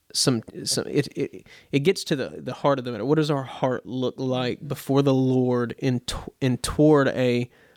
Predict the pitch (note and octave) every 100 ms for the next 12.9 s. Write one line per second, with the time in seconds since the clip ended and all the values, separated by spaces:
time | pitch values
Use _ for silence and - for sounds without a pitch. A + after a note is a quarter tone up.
0 | _ C#3 C3+ B2+ A#2+ - C3 - B2 B2
1 | C#3 B2+ - D#3 G3+ A#3 - C3+ C3 C3
2 | - C#3 C#3 G3+ F3+ A#2+ A#2+ A2+ A#2 B2+
3 | C3 B2+ A#2+ - B2+ B2+ B2 B2 - B2+
4 | B2+ B2 B2+ - - B2+ A#2+ A#2 - -
5 | C#3+ - A#2+ B2+ A2+ - - E2 - F3
6 | D3 E3 - - _ _ - C#3 C3+ F3+
7 | - C3 B2+ C3+ - B2+ A#2+ A#2 - B2+
8 | A#2 - A#2+ A2 A#2 B2 - _ - -
9 | _ _ _ - A#2+ G1+ - - - -
10 | C3 - F2 E2 D#3 D#3+ - C#3+ D3 D#3
11 | C3+ - _ - D3 - D#3+ - B2+ -
12 | - - C3+ B2 G2 - - -